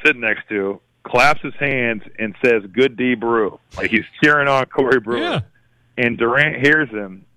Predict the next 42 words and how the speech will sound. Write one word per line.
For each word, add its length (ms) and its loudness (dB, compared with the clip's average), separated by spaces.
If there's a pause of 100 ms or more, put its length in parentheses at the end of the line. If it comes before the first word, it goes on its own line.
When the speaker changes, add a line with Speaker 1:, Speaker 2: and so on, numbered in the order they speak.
(260)
Speaker 1:
and 260 -2
says, 320 4 (220)
you 80 -2
know, 120 2
"It 40 2
wasn't 300 2
good 200 2
D, 160 0
Brew. 400 0
It 40 0
was 180 -6
bad 260 4 (120)
shot, 260 2
Kevin." 320 -4 (400)
<laughs> 540 -12
With 180 -4
some 160 -10
more 400 -2
words. 300 -6 (420)
Speaker 2:
Yeah, 160 0
a 40 -2
few 200 0
more 100 2
Speaker 1:
So 40 4
I'm 100 0
Speaker 2:
words. 100 0
Speaker 1:
like, 400 2
I 120 4
was 140 2
like, 300 0
"Dude, 200 2
I've, 180 2 (420)
I've 160 2
never 220 2
really 200 4
heard 180 4
anybody 360 0 (140)
say 120 4
anything 320 2
like 280 2
that." 280 2 (300)
So, 140 0